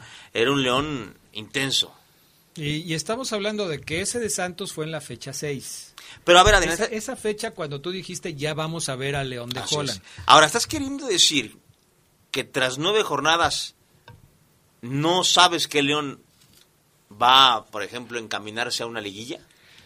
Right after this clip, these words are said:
Speaker 2: No.
Speaker 1: ¿Hoy no sabes cuál
Speaker 2: No,
Speaker 1: es el
Speaker 2: no,
Speaker 1: León?
Speaker 2: no, porque mira, ha habido muchos cambios en las alineaciones de Holland. Por ejemplo, ¿tú me podrías decir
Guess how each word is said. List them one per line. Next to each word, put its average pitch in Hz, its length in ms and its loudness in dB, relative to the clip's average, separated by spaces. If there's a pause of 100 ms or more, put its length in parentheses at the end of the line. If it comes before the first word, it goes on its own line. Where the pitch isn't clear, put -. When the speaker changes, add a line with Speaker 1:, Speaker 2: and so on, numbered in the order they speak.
(500)
Speaker 2:
No. 147 240 -2
Speaker 1:
¿Hoy 165 220 6
no 180 160 2
sabes 170 340 2
cuál 139 200 2
Speaker 2:
No, 190 120 2
Speaker 1:
es 247 160 -2
el - 80 -4
Speaker 2:
no, 196 60 -2
Speaker 1:
León? 226 120 -2
Speaker 2:
no, 220 220 -8
porque 170 300 -6
mira, 196 320 0
ha 165 60 -2
habido 233 200 -2
muchos 220 320 -4
cambios 190 440 -2
en 139 120 -2
las 131 160 -4
alineaciones 135 580 -4
de 135 160 -8
Holland. 160 300 -4
Por 143 140 -4
ejemplo, 185 320 -8
¿tú 254 120 -8
me 294 80 -6
podrías 220 360 -2
decir 208 380 -4